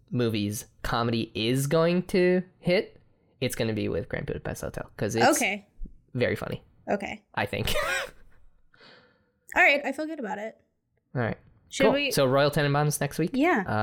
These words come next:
Speaker 1: Uh,
Speaker 2: Should we talk about what we're watching? There's no
Speaker 1: yeah, I
Speaker 2: time
Speaker 1: feel
Speaker 2: limit.
Speaker 1: like we got, yeah.
Speaker 2: Um, also
Speaker 1: Um,
Speaker 2: just because, let me tell you, I've been watching a lot of sh-, <laughs> a lot of shit.
Speaker 1: Yeah, you're on top of it.
Speaker 2: Um, <laughs> I've watched, like,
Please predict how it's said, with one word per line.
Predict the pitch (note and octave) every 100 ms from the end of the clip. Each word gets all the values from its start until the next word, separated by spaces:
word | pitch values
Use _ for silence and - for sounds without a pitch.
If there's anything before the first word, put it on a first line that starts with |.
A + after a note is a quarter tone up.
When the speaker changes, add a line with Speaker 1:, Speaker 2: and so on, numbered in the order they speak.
| G#2+ A2
Speaker 1:
Uh, | - _ _ -
Speaker 2:
Should | -
we | C4+
talk | C4+ C#4+
about | C#4+
what | C#4
we're | C4
watching? | A#3 G3 - D4+ F4 D4+ _ _ _
There's | - C4 C4+
no | D4+
Speaker 1:
yeah, | C#4
I | D3
Speaker 2:
time | D#4
Speaker 1:
feel | B3
Speaker 2:
limit. | C#3+
Speaker 1:
like | -
we | A#2+
got, | A2+ - _ _ _ _ _
yeah. | E3 C#3+ G#2+ - - _ _ _ _ _ _ -
Speaker 2:
Um, | B3 C4+ B3+ -
also | - - A4+
Speaker 1:
Um, | A4
Speaker 2:
just | F4+
because, | D4 D4 B3+ B3 - - - - _
let | C4+
me | D#4+
tell | F4+ E4
you, | E4
I've | G#3+ B3+
been | F4
watching | D#4+ D#4+ D#4+
a |
lot | D#4 D4+
of | D4+
sh-, | - -
<laughs> | -
a |
lot | F#4 G4
of | F4
shit. | - F#4 B3 C#4 - _ _
Speaker 1:
Yeah, | - A2+ A#2 F#3+
you're | G#3 C3+ B2+ -
on | A#2 A#2+
top | C3+ C3
of | D3+
it. | F#3 - - _
Speaker 2:
Um, | - D4 D4 D4 -
<laughs> |
I've | - - E4 C#5 C#5 C#5 - -
watched, | - C#4 - - - - _ _ _ _ _ _ _
like, | G4 D#4+ D#4+